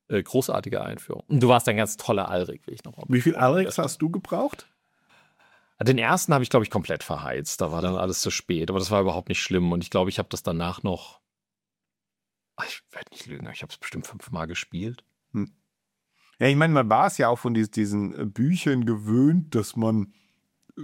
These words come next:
Speaker 2: ziemlich viele Helden <laughs> braucht.
Speaker 1: Ich hab's auch gespielt, selbst nachdem ich's geschafft hatte, einfach um's nochmal zu spielen
Speaker 2: Ja.
Speaker 1: dann dabei,
Speaker 2: Ja.
Speaker 1: ja.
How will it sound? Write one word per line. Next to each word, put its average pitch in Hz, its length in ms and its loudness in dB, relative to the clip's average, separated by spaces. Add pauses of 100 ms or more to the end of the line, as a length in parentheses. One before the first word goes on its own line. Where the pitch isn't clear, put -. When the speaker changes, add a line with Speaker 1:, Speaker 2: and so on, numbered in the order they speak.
(140)
Speaker 2:
ziemlich 185 340 0
viele 135 300 2
Helden 143 500 2
<laughs> - 20 -14
braucht. - 520 -2 (340)
Speaker 1:
Ich 139 140 4
hab's - 140 2
auch 214 100 2
gespielt, 190 320 -2
selbst - 180 0
nachdem 135 260 0
ich's - 120 -6
geschafft - 440 -4
hatte, 107 180 0
einfach 95 200 -2
um's 95 200 -4
nochmal 147 280 2
zu - 80 -10
spielen 117 260 -4
Speaker 2:
Ja. 113 200 6
Speaker 1:
dann 95 180 -2
dabei, 90 420 -4
Speaker 2:
Ja. - 80 -4
Speaker 1:
ja. 120 140 -2